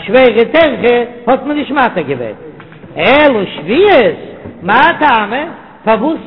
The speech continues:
אין שמיטה יאר, פארוואס זאל איך נישט טון מאכן, קיין קאנאל? פליגי בו רב זירא ורב אבא בר ממו. אין דער זאך, דו, א מחלוקת פון רב זירא מיט רב אבא בר ממו.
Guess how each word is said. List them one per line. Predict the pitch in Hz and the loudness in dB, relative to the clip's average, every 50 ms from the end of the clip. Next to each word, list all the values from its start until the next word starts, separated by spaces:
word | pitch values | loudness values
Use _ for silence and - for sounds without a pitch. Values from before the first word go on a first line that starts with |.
| - - | -12 -12
אין | 196 190 175 | -10 -10 -10
שמיטה | - - 196 294 349 359 - 359 | -10 -8 -4 -4 -4 -2 -2 -2
יאר, | 320 285 254 220 190 175 147 127 - - - - - | 0 2 2 2 2 0 -2 -6 -12 -16 -20 -10 -4
פארוואס | - 220 233 262 311 247 | -2 -2 0 0 -2 -2
זאל | 277 302 302 | -2 -2 -2
איך | 285 233 233 | -2 -4 -6
נישט | 277 - - | -10 -8 -6
טון | - 302 311 277 285 277 247 | -4 -4 -4 -4 -4 -4 -2
מאכן, | 254 277 285 294 269 269 214 | -2 -2 -2 -4 -8 -10 -6
קיין | - 226 214 | -6 -4 -4
קאנאל? | 190 208 190 190 214 240 277 302 330 330 339 - - - - - - - 98 101 - - - - - - - - - _ - - _ _ _ _ _ _ _ _ _ _ _ - | -4 -4 -2 0 2 2 2 2 0 -2 -6 -12 -16 -20 -20 -20 -20 -20 -20 -20 -20 -20 -20 -20 -20 -20 -20 -20 -20 _ -20 -20 _ _ _ _ _ _ _ _ _ _ _ -2
פליגי | 165 202 247 285 294 277 233 285 277 233 | 0 2 2 2 2 2 2 0 2 4
בו | 269 277 277 247 | 6 6 6 4
רב | 220 233 220 180 175 170 | 2 0 0 0 0 2
זירא | 226 247 254 247 226 240 247 240 196 | 4 4 4 4 2 2 2 2 0
ורב | 202 202 190 202 190 175 | -2 -4 -4 -4 -2 0
אבא | 214 220 214 220 | 0 0 0 -2
בר | 202 185 202 185 | -6 -6 -6 -4
ממו. | 190 190 180 160 143 135 123 117 - - - - - - - - - | -2 -2 -2 -2 -2 -6 -8 -8 -10 -16 -20 -20 -20 -20 -16 -8 -6
אין | 190 196 | -4 -2
דער | 180 208 196 190 180 | -2 -2 -2 -2 0
זאך, | 180 220 233 240 226 226 226 220 190 | 2 2 2 2 2 0 0 0 0
דו, | 240 247 247 233 | 0 0 0 0
א | 220 | 0
מחלוקת | 214 214 - 143 180 226 233 226 220 226 226 226 220 - | -2 -6 -8 -4 0 2 2 2 2 0 -2 -4 -4 -6
פון | 208 202 185 | -8 -6 -4
רב | 190 190 170 160 | -4 -4 -4 -2
זירא | 196 214 220 220 208 220 | -2 0 0 0 -2 -2
מיט | 208 202 190 - | -4 -4 -6 -6
רב | 156 185 175 190 | -8 -6 -4 -2
אבא | 196 196 190 196 | -2 -2 -4 -4
בר | 175 185 180 | -6 -6 -4
ממו. | 180 175 160 135 127 | -4 -4 -4 -4 -8